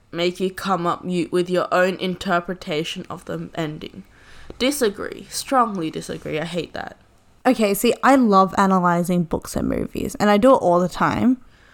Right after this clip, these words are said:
Speaker 1: No, but, like, they, I, I feel like when I hear that, I think of, like, cliffhangers and you have to make up what happens. And I'd rather just be told that they either die or they live happily ever after. Like, please just let me know.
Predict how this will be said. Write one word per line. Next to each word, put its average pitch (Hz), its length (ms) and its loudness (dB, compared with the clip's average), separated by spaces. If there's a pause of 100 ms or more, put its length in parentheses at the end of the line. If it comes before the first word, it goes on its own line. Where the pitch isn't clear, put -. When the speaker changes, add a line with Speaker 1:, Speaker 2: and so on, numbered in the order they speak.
(260)
Speaker 1:
No, 294 180 4
but, 247 160 4
like, 240 320 2 (160)
they, 247 260 2
I, 254 260 2 (120)
I 269 80 0
feel 277 180 -2
like 320 140 2
when 294 120 4
I 262 100 4
hear 220 260 2
that, 196 160 0
I 196 80 0
think 202 220 -2
of, 226 120 -2
like, 196 240 -4
cliffhangers 180 640 -4
and 180 140 -4
you 170 80 -4
have 175 100 -6
to 196 80 -4
make 180 240 -6
up 180 100 -6
what 170 140 -6
happens. 175 540 -10 (480)
And 202 240 -2 (280)
I'd 285 200 2
rather 330 340 4
just 302 200 2
be 269 120 2
told 202 360 4
that 180 160 2
they 190 120 2
either 196 320 2
die 185 400 4
or 175 100 0
they 160 140 -8
live 180 180 -2
happily 180 400 -4
ever 160 280 -4
after. 151 380 -8
Like, 160 340 -2 (140)
please 294 300 2
just 453 200 0
let 208 340 2
me 185 240 -2
know. 180 640 0